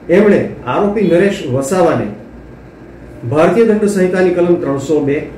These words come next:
એ હેઠળ આજીવન કારાવાસની, સખત કારાવાસની સજા ફરમાવી છે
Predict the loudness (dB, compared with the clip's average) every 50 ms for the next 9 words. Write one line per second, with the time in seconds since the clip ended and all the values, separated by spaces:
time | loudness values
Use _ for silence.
0 | -18 -20 -20 -20 -20 -20 -20 -20 -20 -20 -20 -10 -2 2 2 4 4 4 2 2
1 | 2 0 -2 -4 -10 -14 -18 -20 -20 -20 -20 -20 -20 -20 -20 -12 -6 -4 -4 0
2 | 2 4 4 4 4 4 2 0 0 0 0 2 2 0 0 -2 -6 -6 -6 -6
3 | -4 -4 -4 -2 0 -2 -2 -2 -4 -4 -4 -2 -2 -4 -4 -4 -6 -6 -8 -8
4 | -10 -12 -14 -8 -8 -4 -2 -2 -2 -2 -2 0 0 0 0 0 -2 -4 -4 -6
5 | -10